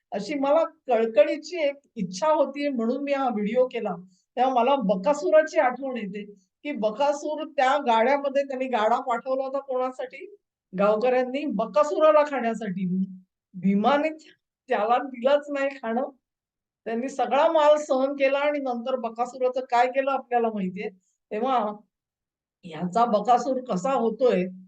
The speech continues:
ते आता बघण्यासारखं असेल, कारण मोदींना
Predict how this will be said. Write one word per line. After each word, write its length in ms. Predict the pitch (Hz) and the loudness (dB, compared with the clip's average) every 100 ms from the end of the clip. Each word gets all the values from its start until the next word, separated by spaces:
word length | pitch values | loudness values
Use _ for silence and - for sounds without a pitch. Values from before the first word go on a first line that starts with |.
| _ _ _ - | _ _ _ -8
ते 100 | 233 | -4
आता 320 | 214 196 247 | -4 0 0
बघण्यासारखं 960 | 226 180 190 185 220 240 254 190 214 175 | 2 2 2 4 2 2 2 0 -2 -6
असेल, 240 | 180 180 | -8 -10
कारण 300 | 175 202 214 214 _ _ _ _ | -4 -2 -2 -8 _ _ _ _
मोदींना 880 | 190 196 214 214 277 277 277 220 | -2 0 0 0 -2 0 0 0